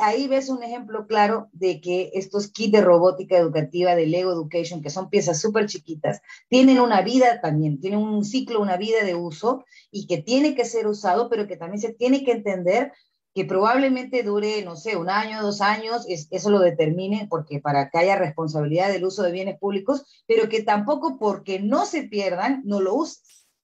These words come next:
Y, y nunca los capacitaron. Nosotros llegamos a capacitar a docentes acá en Lima, eh, respecto a ese uso de ese kit, por ejemplo, ¿no? Entonces, siempre va a haber una brecha entre lo que el Estado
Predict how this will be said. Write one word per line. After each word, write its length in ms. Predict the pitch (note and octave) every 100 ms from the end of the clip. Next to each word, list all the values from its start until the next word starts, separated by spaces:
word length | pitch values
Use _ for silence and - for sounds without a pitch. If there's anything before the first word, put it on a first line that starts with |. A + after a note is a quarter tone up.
| _
Y, 280 | F#3 G3 G#3
y 360 | C#4 D4+ D#4+ A#3
nunca 360 | B3+ D4+ C#4+
los 160 | A#3 G#3
capacitaron. 600 | G3+ - D3 D3+ D3+ C#3+
Nosotros 400 | D#3 G#3+ A#3+ G#3
llegamos 360 | F#3 F#3+ G#3 G#3
a 120 | G3+
capacitar 480 | F3+ D#3+ - F#3 F#3+
a 80 | F3
docentes 500 | D3+ G3 G3 G3 E3+
acá 300 | D3+ F3 F3+
en 80 |
Lima, 420 | G3 G#3 A#3 - - _ _ _ _ -
eh, 460 | F3+ E3+ E3 D#3 D#3
respecto 580 | E3+ D#3 - G#3+ G#3+ F3
a 120 | F3
ese 240 | F3 F#3
uso 360 | G3 C4 C4+ B3+
de 260 | F#3 F3 A3
ese 240 | G#3 -
kit, 260 | D#3 C#3 _
por 160 | -
ejemplo, 400 | D3+ D#3 _ - -
¿no? 60 |
Entonces, 340 | G#3+ A#3 B3+ - - -
siempre 300 | - F4+ F#4
va 80 | E4
a 20 |
haber 160 | D#4+ D#4
una 220 | C#4+ A#3
brecha 360 | A#3+ B3+ C#4+ B3+
entre 220 | G#3 F#3+
lo 160 | F3+
que 120 | D#3 F3
el 100 | E3+
Estado 600 | D#3 C4 C4 C#4 F#4+